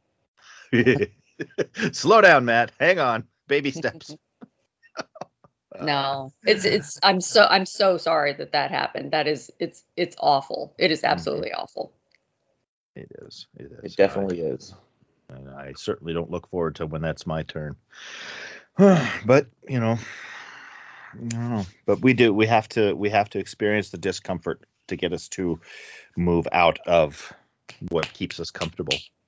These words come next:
Speaker 1: And that's what's happening to Israel here. Um, and it's
Speaker 2: Well,
Speaker 1: just
Speaker 2: and if,
Speaker 1: fast.
Speaker 2: and you, I mean, you guys here in the podcast know, like, for the last, what, how many years of my life, I've been in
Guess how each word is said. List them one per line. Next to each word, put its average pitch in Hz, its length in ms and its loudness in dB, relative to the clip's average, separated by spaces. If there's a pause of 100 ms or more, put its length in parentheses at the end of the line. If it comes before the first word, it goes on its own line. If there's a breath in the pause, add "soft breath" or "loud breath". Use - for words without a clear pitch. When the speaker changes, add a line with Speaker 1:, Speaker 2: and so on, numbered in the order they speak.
(1400)
Speaker 1:
And 92 120 -6
that's 92 260 -6
what's 92 140 -6
happening 82 360 -4
to 76 120 -8
Israel 76 380 -6
here. 78 200 -8 (1400 loud breath)
Um, - 300 -16 (300)
and 143 200 -6
it's 190 120 2
Speaker 2:
Well, - 20 4
Speaker 1:
just 202 160 6
Speaker 2:
and - 20 4
if, 170 80 4
Speaker 1:
fast. 165 120 0
Speaker 2:
and 208 140 2 (100)
you, 233 200 -2
I 208 60 4
mean, 196 200 0
you 233 100 2
guys 190 280 4
here 190 120 2
in 170 100 -2
the 165 60 -6
podcast 170 560 0
know, 175 300 4
like, 156 300 0
for 185 120 -2
the 180 60 -2
last, 175 380 2
what, 175 280 0
how 180 140 -4
many 175 200 -2
years 175 220 0
of 180 100 -4
my 151 140 2
life, 143 340 2
I've 170 200 2
been 151 140 -4
in 143 200 -8